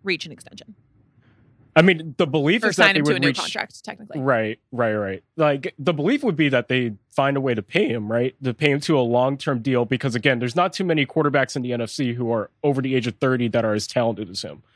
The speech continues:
Speaker 2: So it makes sense to keep him long-term. But that being said, you know, it wouldn't shock me at all because it's Dallas Cowboys. Like, if they failed, you know, the, to agree to a, a deal and he ended up playing on the cap, which,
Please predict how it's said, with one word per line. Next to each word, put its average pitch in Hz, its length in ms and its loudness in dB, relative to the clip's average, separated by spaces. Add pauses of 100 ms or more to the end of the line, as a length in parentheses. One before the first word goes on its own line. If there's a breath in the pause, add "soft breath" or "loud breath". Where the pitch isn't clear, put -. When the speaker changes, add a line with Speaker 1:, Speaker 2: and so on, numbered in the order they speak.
(140)
Speaker 2:
So 143 180 2
it 135 80 2
makes 165 280 2
sense 151 280 -2
to 139 80 -8
keep - 240 -6
him 117 140 -2
long-term. 110 640 -4 (380)
But 135 340 2
that 131 320 0
being 131 160 -2
said, 127 640 0
you 117 80 -6
know, 120 100 -2
it 139 140 -2
wouldn't 143 180 2
shock - 320 0
me 135 80 -2
at 117 60 -2
all 117 160 2
because 120 240 -6
it's - 140 -12 (120)
Dallas 107 280 -4
Cowboys. 101 580 -8
Like, 101 180 -4
if 98 100 -8
they 123 120 2
failed, 120 400 0 (320)
you 120 120 -6
know, 107 140 -2
the, 110 300 -4 (140)
to 120 120 0
agree 120 300 0
to 123 240 0
a, 117 80 2
a 127 160 0
deal 120 400 2
and 107 240 -2 (260)
he 131 100 2
ended 123 200 2
up 135 140 2
playing 123 180 -2
on 107 80 -6
the 101 80 -16
cap, 120 300 -2
which, 151 340 -4